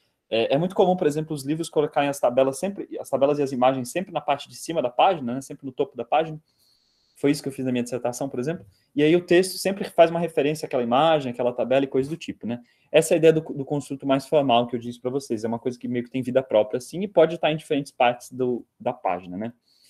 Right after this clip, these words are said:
A gente tem essa tendência de colocar as tabelas sempre depois do texto, mas isso não é necessário. Às vezes não é o melhor lugar pra ela ficar, né? Do ponto de vista da, do, do fluxo do texto, se vocês pegarem muitos arti-, muitos arquivos, livros, desculpa, artigos, livros, manuais,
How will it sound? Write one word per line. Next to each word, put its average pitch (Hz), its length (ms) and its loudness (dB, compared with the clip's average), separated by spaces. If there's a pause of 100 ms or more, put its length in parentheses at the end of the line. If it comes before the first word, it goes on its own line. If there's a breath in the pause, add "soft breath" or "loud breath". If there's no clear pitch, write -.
(200 soft breath)
A 135 80 0
gente 165 180 -4
tem 196 120 2
essa 208 140 -2
tendência 156 360 -2
de - 80 -16
colocar 139 280 2
as 135 100 -4
tabelas 131 320 2
sempre - 240 -2
depois 135 280 -2
do 117 60 -16
texto, 175 400 0
mas 180 160 -4
isso 240 160 -8
não 233 40 0
é 226 40 2
necessário. 185 500 2
Às 127 60 -2
vezes 143 160 -4
não 160 80 -2
é 170 60 2
o - 20 0
melhor 139 220 6
lugar 110 220 4
pra 113 100 -4
ela 117 100 -2
ficar, - 320 -6
né? 240 140 -10 (600)
Do 127 80 -8
ponto 120 220 -2
de 117 80 -10
vista 123 240 -6
da, 117 300 4 (440 soft breath)
do, 117 440 -8
do 113 80 -14
fluxo 170 360 -4
do 120 100 -6
texto, 127 720 0
se 101 100 -16
vocês 127 220 -10
pegarem 120 540 2
muitos 175 260 -6
arti-, - 340 -8
muitos 143 220 -6
arquivos, 135 500 -6
livros, 127 300 -6 (400)
desculpa, - 280 -12
artigos, 127 400 -6
livros, 123 240 0
manuais, 113 420 -4